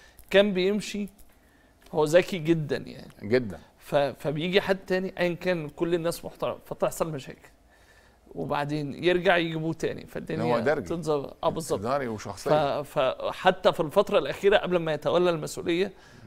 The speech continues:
Speaker 1: هو برضو كان في مشاكل قبل ما يتولى المسؤولية.
Speaker 2: نعم.
Speaker 1: رجع عشان نفس الجزئية، فالدنيا، آه، اتظبطت.
Speaker 2: نعم.
Speaker 1: فهنا،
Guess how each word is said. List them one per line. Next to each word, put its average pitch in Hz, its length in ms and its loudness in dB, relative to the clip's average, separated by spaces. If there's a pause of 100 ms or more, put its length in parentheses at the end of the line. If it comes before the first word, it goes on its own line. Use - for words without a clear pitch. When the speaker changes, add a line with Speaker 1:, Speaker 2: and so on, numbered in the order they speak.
Speaker 1:
هو 170 320 6
برضو 165 360 4
كان 147 200 -2
في 170 180 -6
مشاكل 180 480 2
قبل 160 160 -4
ما 143 200 -6
يتولى 151 340 -4
المسؤولية. 151 460 -8 (180)
Speaker 2:
نعم. 95 240 -8 (120)
Speaker 1:
رجع 185 480 6 (460)
عشان 165 500 -2
نفس 180 240 -2
الجزئية، 160 360 0
فالدنيا، 165 720 -4 (180)
آه، 147 280 -2 (120)
اتظبطت. 151 420 0 (240)
Speaker 2:
نعم. 90 200 -6 (100)
Speaker 1:
فهنا، 190 580 4